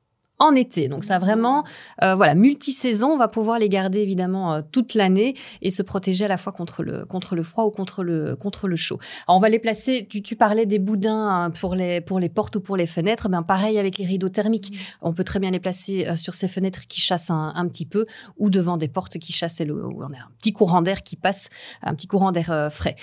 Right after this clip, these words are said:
Speaker 1: Alors, ça peut sembler être un investissement, hein, clairement, de devoir peut-être changer tous ces rideaux vers des rideaux thermiques. Il y a une petite astuce, euh, c'est de simplement doubler ses propres rideaux avec, euh, bah, la doublure thermique qu'on peut trouver dans, chez les marchands de, les marchands de tissus.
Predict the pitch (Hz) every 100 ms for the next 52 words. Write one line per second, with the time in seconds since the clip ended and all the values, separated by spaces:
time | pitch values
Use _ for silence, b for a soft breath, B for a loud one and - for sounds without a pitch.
0 | B B - 185 220 240 240 240 247 240
1 | 214 214 214 - 214 - 214 196 180 180
2 | 185 175 185 185 175 165 180 170 185 190
3 | - 196 185 202 - 196 220 202 190 208
4 | 196 190 185 190 185 185 185 180 185 247
5 | 254 254 B B 202 214 233 240 240 226
6 | - 294 320 - B B B 185 185 208
7 | 208 247 240 233 240 240 240 254 247 214
8 | - 226 - 208 190 175 220 254 - 202
9 | 190 208 214 - 185 170 165 180 208 196
10 | 202 - 180 247 247 - 190 - 170 208
11 | 180 156 151 170 175 160 - 196 165 151
12 | 147 165 165 180 151 151 -